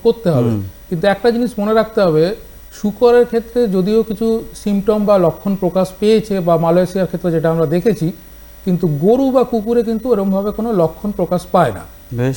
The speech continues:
Speaker 1: কিন্তু কিছু কিছু গবেষণাপত্রে দেখা যাচ্ছে যে গরু বা কুকুর কিন্তু স্পিল ওভার হোস্ট হিসেবে কাজ করে এবং সেটা ওরা ক্যারি করতে পারে, কিন্তু কোনো রকম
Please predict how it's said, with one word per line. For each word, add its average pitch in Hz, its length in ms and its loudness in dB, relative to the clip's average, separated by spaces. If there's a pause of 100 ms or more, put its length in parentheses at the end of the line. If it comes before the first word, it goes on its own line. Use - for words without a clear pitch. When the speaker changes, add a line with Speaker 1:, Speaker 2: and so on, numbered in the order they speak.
Speaker 1:
কিন্তু 254 340 0
কিছু 220 200 -4
কিছু 240 280 -4
গবেষণাপত্রে 208 760 0
দেখা 185 220 0
যাচ্ছে 208 340 -2
যে 285 100 0
গরু 202 340 2
বা 202 140 2
কুকুর 185 340 -4
কিন্তু 185 320 -4
স্পিল 196 300 -2
ওভার 196 220 2
হোস্ট 170 220 -2
হিসেবে 180 320 -2
কাজ 147 200 -4
করে 208 240 -2
এবং 220 240 0
সেটা 185 340 -2 (400)
ওরা 254 140 2
ক্যারি 240 340 4
করতে 226 280 0
পারে, 202 220 2
কিন্তু 226 220 -4
কোনো 190 260 -2
রকম 214 380 0